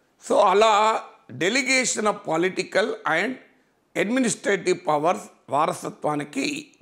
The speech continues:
తెలంగాణలో ఇచ్చేస్తున్నారు. Already పార్టీ వర్కింగ్ ప్రెసిడెంట్ అయ్యారు, ప్రభుత్వంలో కూడా ముఖ్యమంత్రి తర్వాత అంతటి వాడయ్యారు.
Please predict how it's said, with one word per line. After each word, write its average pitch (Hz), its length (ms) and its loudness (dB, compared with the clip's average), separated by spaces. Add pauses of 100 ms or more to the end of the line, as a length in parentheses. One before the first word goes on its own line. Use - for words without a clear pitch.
తెలంగాణలో 170 500 -2
ఇచ్చేస్తున్నారు. - 640 -8 (540)
Already 185 360 0
పార్టీ 170 340 0
వర్కింగ్ 156 480 -2
ప్రెసిడెంట్ 160 460 -2
అయ్యారు, 156 380 -2 (600)
ప్రభుత్వంలో 202 640 2
కూడా 175 480 0 (180)
ముఖ్యమంత్రి 156 580 -4
తర్వాత 180 360 2
అంతటి 147 340 -4
వాడయ్యారు. 151 500 -2